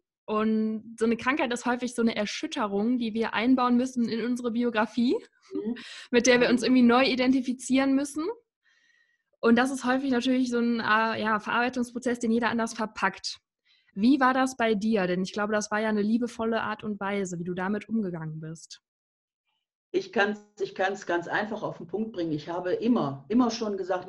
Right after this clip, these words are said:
Speaker 2: „Ich kann alles an Krankheiten kriegen, aber bitte nichts, was mit Essen zu tun hat. Ich esse einfach zu gerne.“ Und was kriege ich? Diabetes. Aha. Das
Speaker 1: Mhm.
Speaker 2: ist das Leben und das Leben und dein Körper zeigen dir ganz genau, wo es lang geht.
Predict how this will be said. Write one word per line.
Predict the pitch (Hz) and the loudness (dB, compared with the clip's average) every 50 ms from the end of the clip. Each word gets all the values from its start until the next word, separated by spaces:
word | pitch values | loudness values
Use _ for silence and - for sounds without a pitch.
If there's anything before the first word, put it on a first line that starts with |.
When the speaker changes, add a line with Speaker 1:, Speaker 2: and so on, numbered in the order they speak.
| 180 | -10
Speaker 2:
„Ich | 175 170 | -10 -8
kann | - 202 185 | -8 -6 -4
alles | - 208 220 220 | -2 -2 -2 -2
an | 208 196 | -4 -6
Krankheiten | - - 208 208 208 190 185 175 180 | -6 -8 -8 -6 -4 -4 -4 -4 -6
kriegen, | 160 - 220 220 208 | -6 -6 -4 -4 -4
aber | 190 185 175 170 | -4 -4 -4 -4
bitte | - - 196 | -6 -8 -8
nichts, | 196 214 208 - | -8 -8 -6 -6
was | 208 202 214 | -6 -6 -6
mit | 190 - | -6 -6
Essen | 175 185 185 - 180 | -6 -6 -6 -10 -12
zu | 160 - 160 | -12 -12 -14
tun | - 175 170 160 | -10 -8 -6 -6
hat. | 156 156 | -6 -6
Ich | - - | -6 -8
esse | 120 - - - | -8 -8 -6 -6
einfach | 143 143 147 - 131 | -8 -8 -8 -10 -12
zu | - - 147 | -12 -12 -8
gerne.“ | 147 147 139 147 175 165 | -6 -4 -4 -4 -4 -6
Und | |
was | 160 156 160 - | -6 -8 -8 -8
kriege | 180 180 180 202 | -8 -8 -6 -8
ich? | 214 - | -10 -6
Diabetes. | - 160 143 135 143 139 135 123 113 - - _ - | -4 -4 -2 -2 -2 -4 -4 -6 -8 -10 -12 _ -6
Aha. | - 190 180 - - - - 107 110 107 - - - - - - - - - - - - _ _ _ _ _ _ _ _ | -4 -4 -4 -4 -8 -12 -14 -14 -12 -12 -14 -16 -20 -20 -20 -20 -20 -20 -20 -20 -20 -20 _ _ _ _ _ _ _ _
Das | 175 185 240 294 - - - - | 2 2 2 2 2 -2 -10 -10
Speaker 1:
Mhm. | - 226 247 302 220 214 208 208 208 214 220 | 2 4 6 6 6 4 0 -4 -4 -6 0
Speaker 2:
ist | - | 2
das | 202 208 208 208 - - | 4 4 4 2 0 2
Leben | 175 175 190 202 208 175 175 185 226 233 | 6 8 8 8 6 4 2 0 -2 -2
und | - 190 185 190 | -2 -2 -2 -2
das | 185 165 - | -4 -4 -2
Leben | 180 185 220 294 277 254 226 | 0 2 2 2 2 0 0
und | 196 - 190 | 0 0 0
dein | 180 170 165 | -2 -2 0
Körper | - 208 202 - 180 156 160 | 2 2 2 2 2 -2 -2
zeigen | - 208 196 196 185 175 | 0 2 0 2 2 0
dir | 180 170 | -2 0
ganz | 180 202 208 180 - - | 0 -2 -2 -4 -6 -6
genau, | 185 180 180 175 156 131 | -6 -4 -2 -2 -2 -2
wo | 135 | -4
es | 131 131 - | -6 -6 -6
lang | 123 117 117 113 110 | -6 -6 -6 -6 -8
geht. | 80 80 82 - - | -10 -12 -14 -14 -16